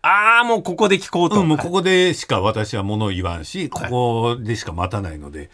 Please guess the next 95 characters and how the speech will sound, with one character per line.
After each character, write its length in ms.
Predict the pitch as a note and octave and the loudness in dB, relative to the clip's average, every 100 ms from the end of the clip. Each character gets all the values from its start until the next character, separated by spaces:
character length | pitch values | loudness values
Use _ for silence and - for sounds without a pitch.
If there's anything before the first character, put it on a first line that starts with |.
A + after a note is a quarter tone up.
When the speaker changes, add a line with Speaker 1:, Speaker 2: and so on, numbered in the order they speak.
| - | -14
Speaker 1:
は 120 | F#2+ | -14
い。 60 | - | -10
Speaker 2:
う 240 | F#2+ E2+ | -8 -8
ん、 60 | D#2+ | -4
な 100 | G2+ | -2
の 100 | F#2+ | -2
で、 100 | F2+ | -2
ま 180 | A#3+ B3+ | 0 2
あ 40 | |
ま 100 | D#3+ | 2
あ、 80 | A#2+ | -2
で 80 | - | -4
も、 160 | G3 C3 | -6 -4
ア 80 | G3+ | -4
ベ 80 | A3 | -4
コ 100 | D#3+ | -4
と 100 | A2 | -4
か 140 | - | -6
ね、 160 | G#2 C3 - | -8 -10 -10
み 100 | A#2+ | -8
ん 20 | |
な 80 | G2+ | -8
ち 80 | |
ょ 60 | C#3+ | -8
こ 80 | B2+ | -8
ち 60 | |
ょ 40 | - | -6
こ 120 | E2+ | -6
会 60 | F2+ | -6
っ 20 | |
て 120 | - | -6
る 80 | G2+ | -6
み 120 | G2 | -4
た 80 | D#2+ | -4
い 20 | |
な 60 | D3 | -4
ん 180 | B2+ | -4
で、 60 | G2 | -6
Speaker 1:
う 40 | |
ん 20 | F#2+ | -8
う 20 | |
ん 300 | E2 G2 E2+ - | -10 -10 -10 -8
う 60 | |
ん。 40 | A2 | -8
Speaker 2:
う 40 | |
ん、 40 | F2+ | -6
そ 100 | A2 | -4
れ 80 | |
は 100 | G#2+ | 0
ま 340 | G2+ F2+ C#2+ - | 0 0 -4 -12
あ、 40 | |
な 120 | F2 | -12
ん 80 | D#2 | -12
て 80 | - | -14
い 20 | |
う 40 | C#2 | -18
の 100 | C#2+ | -12
か 100 | A2+ | -10
な。 160 | C#3+ - - - - | -10 -12 -20 -20 -20
Speaker 1:
は 60 | A#2 | -18
い。 40 | F2+ D#2+ D2+ C#2 D2 - - | -16 -16 -16 -18 -20 -20 -14
Speaker 2:
う 40 | |
ん、 20 | |
ま 120 | A2+ | -12
あ、 60 | F2+ | -12
お 100 | - | -4
元 140 | G#2+ G#2+ | -2 -2
気 80 | - | -4
そ 80 | |
う 20 | G#2 | -4
で 80 | |
何 240 | F2+ A2+ A2 | -2 -2 -2
よ 80 | F#2 | -4
り 80 | |
だ 320 | C#2+ C#2 - - _ - | -8 -16 -18 -20 _ -20
と 80 | |
い 140 | C#2 C2+ | -16 -16
う 320 | C2 C#2 D2+ - _ _ _ | -18 -20 -20 -20 _ _ _
と 80 | E2 | -14
こ 120 | D2+ | -12
ろ 40 | |
は 80 | C#2 | -8
あ 60 | G2+ | -8
る 80 | |
け 100 | G2+ | -8
ど 120 | D2+ F2+ | -12 -12
ね。 180 | D3+ - | -12 -10
Speaker 1:
は 200 | - D#2+ | -10 -10
い。 80 | - | -12
Speaker 2:
う 140 | E2+ | -12
ん。 100 | E2 | -12
Speaker 1:
い 60 | F#2+ | -12
や 80 | |
い 40 | |
や、 40 | C#2 | -14